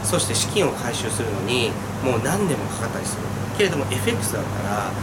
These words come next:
リスクは少ないですよね。あの、非常に小さな金額でスタートできる。そして自分でリスクも決めることがで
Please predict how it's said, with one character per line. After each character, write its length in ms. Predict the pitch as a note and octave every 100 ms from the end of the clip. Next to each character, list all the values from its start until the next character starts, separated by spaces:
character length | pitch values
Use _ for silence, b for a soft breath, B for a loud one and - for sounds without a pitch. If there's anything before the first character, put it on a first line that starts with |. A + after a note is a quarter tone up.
| - - -
リ 80 |
ス 100 | - -
ク 120 | A2
は 80 | G2+
少 240 | - D3
な 80 | A#2+
い 20 | G2
で 0 |
す 80 | -
よ 80 | G2
ね。 80 | G2 G2 G2 - - -
あ 80 |
の、 80 | A#2 G2+ - - -
非 60 | -
常 140 | F3
に 100 | F#3+ E3+
小 120 | - A#2
さ 100 | A#2+
な 80 | G#2
金 160 | G#2 G#2+
額 80 | G2 G#2
で 100 | G#2+
ス 120 | -
タ 60 |
ー 40 | A#2+
ト 60 | G2+
で 40 | G2+
き 80 | -
る。 80 | G2 - - - -
そ 100 | E3+
し 60 |
て 100 | - G#2+
自 160 | A2+
分 180 | C#3 G3
で 200 | G#3 E3+ G2+ - -
リ 100 | F3
ス 120 | -
ク 80 | B2+
も 100 | G#2
決 140 | -
め 60 | B2
る 80 | A2+
こ 100 | A2
と 60 |
が 40 |
で 80 | F#2+